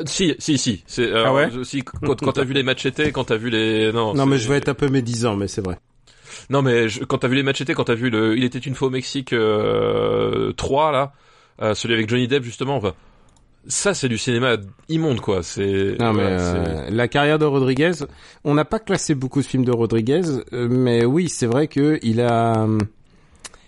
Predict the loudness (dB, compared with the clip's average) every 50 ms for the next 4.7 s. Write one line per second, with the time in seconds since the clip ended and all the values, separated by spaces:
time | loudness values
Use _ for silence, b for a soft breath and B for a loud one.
0 | B B 0 0 2 2 2 0 0 0 0 0 0 0 0 -2 -4 -8 -6 -6
1 | -4 -4 -2 -4 -4 -2 -2 -4 -4 -4 -8 -6 -8 -6 -2 0 2 4 4 4
2 | 4 4 2 2 2 2 2 4 4 4 4 4 4 2 2 2 2 2 2 4
3 | 4 4 4 4 4 2 0 0 -2 -2 0 0 0 0 0 -2 -2 -2 -2 -4
4 | -4 -4 -2 0 2 2 4 2 2 2 2 2 2 0